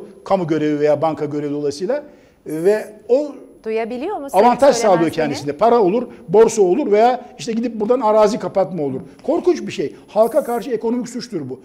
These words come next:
Speaker 1: Bunların hepsi yargılanacak uzun vadede. Ben öyle görüyorum.
Speaker 2: Evet, Sayın
Speaker 1: Burada
Speaker 2: Söylemez,
Speaker 1: akılsız
Speaker 2: e,
Speaker 1: projeler,
Speaker 2: tam bu
Speaker 1: akıllı
Speaker 2: noktada
Speaker 1: kent
Speaker 2: bir
Speaker 1: olduğunu
Speaker 2: soru
Speaker 1: söylüyorum.
Speaker 2: yöneltmek
Speaker 1: Bu iş
Speaker 2: istiyorum size.
Speaker 1: Kanal İstanbul değil, Katar İstanbul diyorum. Ha, e, daha basit ifadelerle. Çünkü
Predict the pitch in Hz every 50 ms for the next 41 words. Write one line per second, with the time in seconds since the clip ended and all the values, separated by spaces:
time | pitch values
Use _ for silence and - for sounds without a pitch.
0 | - _ _ - 294 302 311 277 330 415 254 185 269 285 247 240 226 233 226 220
1 | 220 208 214 185 170 160 143 156 156 147 139 135 139 143 147 190 214 220 220 208
2 | 170 143 160 220 302 247 233 202 190 285 - - - 302 285 311 330 349 277 277
3 | 330 277 262 262 247 247 240 240 240 - 202 190 - 233 240 240 240 214 - 240
4 | 226 208 190 294 311 359 359 311 349 339 330 311 311 294 - 294 285 311 311 262
5 | 285 294 - - 240 - 294 285 320 349 302 247 226 220 214 208 208 - - 214
6 | 208 208 - 214 185 - 165 233 220 208 202 196 202 196 202 - - 220 190 170
7 | 208 202 214 247 226 214 - - 233 220 220 214 208 208 190 240 254 - _ -
8 | 240 240 254 233 180 - - - 180 170 165 151 147 139 143 143 147 208 233 220
9 | - - - _ _ _ - 180 185 175 185 - 190 165 180 156 139 190 208 214
10 | 185 190 - 196 202 180 135 151 170 160 165 165 170 160 147 143 151 - 190 180
11 | 143 190 - -